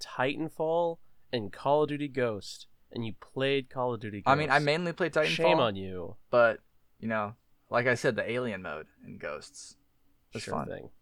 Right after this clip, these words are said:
Speaker 1: Whatever you gotta say to justify your cruel, cruel
Speaker 2: Whatever I gotta
Speaker 1: mistake.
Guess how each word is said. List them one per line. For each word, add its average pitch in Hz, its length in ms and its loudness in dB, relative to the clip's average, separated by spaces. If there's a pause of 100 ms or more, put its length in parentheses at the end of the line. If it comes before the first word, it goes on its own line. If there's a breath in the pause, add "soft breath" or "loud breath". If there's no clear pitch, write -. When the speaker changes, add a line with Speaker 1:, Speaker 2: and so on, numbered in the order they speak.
(160)
Speaker 1:
Whatever 120 300 -6
you 135 120 -4
gotta 135 140 -4
say 120 180 -4
to 104 80 -8
justify 101 720 -8
your 98 280 -12
cruel, 104 680 -8
cruel 107 300 -12
Speaker 2:
Whatever 110 220 -2
I 107 80 -2
gotta 104 140 -4
Speaker 1:
mistake. - 300 -10